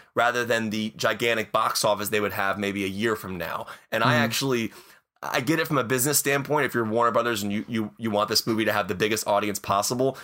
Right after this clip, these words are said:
Speaker 1: but I still believe you can have a twenty-five screen theater like A M C Empire, pop Tenet into every single screen, limit it to twenty-five percent capacity per theater,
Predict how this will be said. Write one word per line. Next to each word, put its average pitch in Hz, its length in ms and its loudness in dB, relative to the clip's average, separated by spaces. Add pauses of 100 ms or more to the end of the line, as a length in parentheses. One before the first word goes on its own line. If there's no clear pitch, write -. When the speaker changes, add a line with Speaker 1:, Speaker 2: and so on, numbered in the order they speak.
(140)
Speaker 1:
but - 80 2
I 143 100 2
still 185 200 2
believe 135 340 2
you 120 60 -2
can 117 140 0
have 110 120 2
a 104 60 -2
twenty-five 107 600 2
screen 107 360 0
theater 110 240 0
like 107 140 2
A 104 160 0
M 101 120 0
C 104 200 0
Empire, 131 540 0 (280)
pop - 280 0
Tenet 123 340 2
into - 240 -2
every 117 220 2
single 113 320 4
screen, 117 460 2
limit 113 300 2
it 120 120 2
to 107 60 -8
twenty-five 110 580 2
percent 110 320 2
capacity 110 480 0
per 110 180 0
theater, 131 460 2